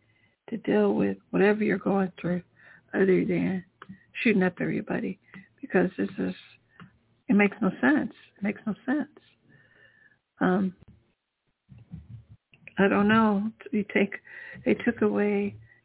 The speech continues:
in our country, they took away the right to, for women to have an abortion, just real quick up there on the Supreme Court, and haven't figured out what to do about this whole gun deal. But, you know, there are countries that don't have all this,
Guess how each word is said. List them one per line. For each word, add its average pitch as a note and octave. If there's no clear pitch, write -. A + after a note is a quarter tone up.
in G#3+
our A3+
country, A3
they F#3+
took -
away G3
the G#3
right F#3
to, -
for F#3
women F#3+
to F#3+
have G3
an F#3
abortion, G#3+
just G#3
real G#3+
quick A#3+
up G#3
there G3+
on G3+
the G#3
Supreme C4+
Court, -
and G#3
haven't G#3
figured G3+
out F#3+
what G#3
to -
do G3
about G3
this G3+
whole G3+
gun B3
deal. F3+
But, G#2
you C#4+
know, B3+
there B3+
are B3
countries G#3
that G3
don't -
have F3+
all G3+
this, F#3+